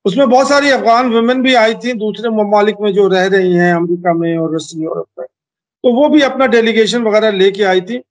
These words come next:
तो बहरहाल सबकतुल्ला मुजाहिद ने कहा कि ये बहुत ही positive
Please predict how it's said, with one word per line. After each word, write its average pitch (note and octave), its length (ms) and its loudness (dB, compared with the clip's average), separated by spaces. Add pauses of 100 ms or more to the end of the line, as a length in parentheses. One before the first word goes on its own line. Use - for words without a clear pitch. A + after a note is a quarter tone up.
(480)
तो D4+ 240 4
बहरहाल B3+ 480 0
सबकतुल्ला A#3 500 -2
मुजाहिद A#3 420 0
ने B3 120 -2
कहा A#3+ 260 2
कि B3 220 -8
ये C4 80 2
बहुत G3+ 400 -4
ही C#4 80 -4
positive G#3 920 -2